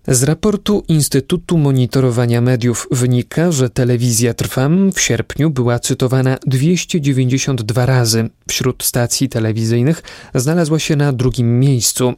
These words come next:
natomiast Radio Maryja uplasowało się na czwartej pozycji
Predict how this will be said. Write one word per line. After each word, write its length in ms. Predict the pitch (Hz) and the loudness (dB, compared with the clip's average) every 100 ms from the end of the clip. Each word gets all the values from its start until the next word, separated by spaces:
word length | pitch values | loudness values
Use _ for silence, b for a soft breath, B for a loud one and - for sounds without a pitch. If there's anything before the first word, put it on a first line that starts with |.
| - | 0
natomiast 500 | 139 196 208 196 - | 0 2 0 0 0
Radio 260 | 170 151 | 0 2
Maryja 420 | 147 131 127 131 170 | 2 2 2 2 2
uplasowało 640 | 165 143 - 127 127 131 | 0 -2 0 0 2 0
się 280 | - 139 135 - | 0 0 0 0
na 120 | 139 | -2
czwartej 380 | - 165 120 110 | 0 0 0 -2
pozycji 540 | 117 110 104 - 131 | 0 0 -2 -2 -2